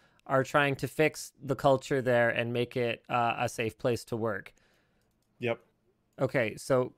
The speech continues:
Speaker 1: can you please try one more time to actually get the statement right? Thanks, Luke.
Speaker 2: "We are sickened by the reprehensible conduct of the D F E H to drag into the complaint the tragic suicide of an employee whose passing has no bearing whatsoever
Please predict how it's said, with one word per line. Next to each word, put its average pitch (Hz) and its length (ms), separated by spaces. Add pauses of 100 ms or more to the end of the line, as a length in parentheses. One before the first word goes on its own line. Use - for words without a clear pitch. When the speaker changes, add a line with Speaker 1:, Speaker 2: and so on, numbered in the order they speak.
Speaker 1:
can 151 160
you 170 100
please 160 300
try 156 180
one 135 220
more 139 200
time 131 440 (220)
to 127 220
actually 127 440
get 127 220
the - 80
statement 131 380
right? 143 280 (260)
Thanks, 113 260
Luke. 104 280 (640)
Speaker 2:
"We 151 140
are 143 120
sickened 185 440
by 151 160
the 135 120
reprehensible 160 640
conduct 131 560
of 127 140
the 127 80
D 160 180
F - 180
E 208 220
H - 360 (640)
to 160 100
drag 156 380
into 160 400
the 143 100
complaint 131 500
the 131 100
tragic 156 420
suicide 135 580
of 113 100
an 120 60
employee 127 460
whose 127 160
passing 117 520 (460)
has 120 300
no 143 240
bearing 147 420
whatsoever 120 800